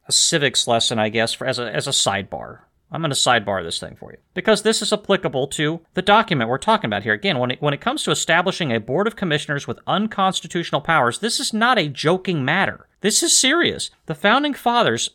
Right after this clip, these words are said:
thought it so serious, they pulled together quite a few people from all of these colonies, a great many of them,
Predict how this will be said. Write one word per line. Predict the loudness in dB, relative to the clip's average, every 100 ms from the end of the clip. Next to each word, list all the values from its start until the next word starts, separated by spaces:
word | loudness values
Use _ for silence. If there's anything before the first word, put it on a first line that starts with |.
| -12
thought | 0 4 6
it | 4 2
so | 4 4 4
serious, | 2 4 2 2 0 -6 -10 _
they | -6 0 2
pulled | 0 2 2 2
together | -2 2 4 2 0 -6 _ -16
quite | 0 4 4
a | 2
few | -2
people | -2 -2 -2 -6 -16 _ -18
from | 0 2 4
all | 4 4 4
of | 2
these | 0 -2
colonies, | 2 4 4 0 -6 -12 -8
a | 0
great | 2 2
many | 2 0
of | -2
them, | -6